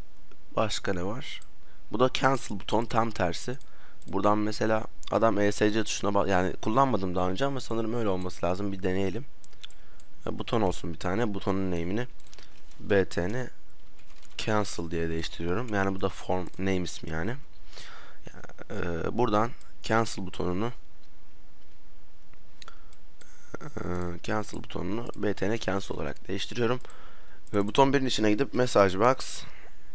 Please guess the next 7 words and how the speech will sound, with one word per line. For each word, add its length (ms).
box 440
nokta 360
show, 380
E 180
S 320
C 280
Y 360